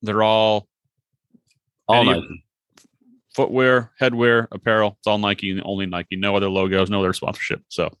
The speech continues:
Speaker 2: Well, that's why I didn't, I didn't know if, if that had ended, if he was going a different way with that as well. But he still kept the apparel, the apparel
Speaker 1: I,
Speaker 2: contract
Speaker 1: I
Speaker 2: with
Speaker 1: think
Speaker 2: Nike.
Speaker 1: so. The article I read just said, you know, Cleveland, Cleveland tricks on balls and,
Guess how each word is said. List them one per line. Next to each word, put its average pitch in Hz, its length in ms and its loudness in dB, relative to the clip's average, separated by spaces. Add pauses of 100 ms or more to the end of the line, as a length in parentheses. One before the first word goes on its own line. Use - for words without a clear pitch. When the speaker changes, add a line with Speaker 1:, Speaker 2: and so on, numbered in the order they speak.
(120)
Speaker 2:
Well, 127 100 6
that's 139 200 4
why 135 120 4
I 123 40 4
didn't, 117 240 0
I 117 120 4
didn't 117 160 2
know 107 160 4
if, - 160 -6
if 101 160 -10
that 107 160 2
had 92 140 -4
ended, 95 360 -6
if 85 120 -14
he 98 120 0
was 87 160 -6
going 92 280 -2
a - 20 -8
different 92 260 -6
way 90 340 -2
with 85 200 -12
that 90 160 2
as 82 100 -6
well. 90 160 2
But 85 120 -4
he 101 80 2
still 104 280 0
kept - 340 0
the 95 100 0
apparel, 92 560 0 (200)
the 101 80 -2
apparel 104 280 2
Speaker 1:
I, 92 40 -4
Speaker 2:
contract 101 440 -2
Speaker 1:
I 147 80 4
Speaker 2:
with - 100 -4
Speaker 1:
think 156 180 4
Speaker 2:
Nike. - 60 0
Speaker 1:
so. 120 160 2
The 120 200 0
article 156 360 4
I 135 120 4
read 120 300 2
just 110 220 -8
said, 113 400 0 (240)
you 113 100 -6
know, 101 120 -2
Cleveland, 117 520 2 (300)
Cleveland 123 240 -2
tricks 120 180 -6
on 107 160 0
balls 104 380 4
and, 101 140 -8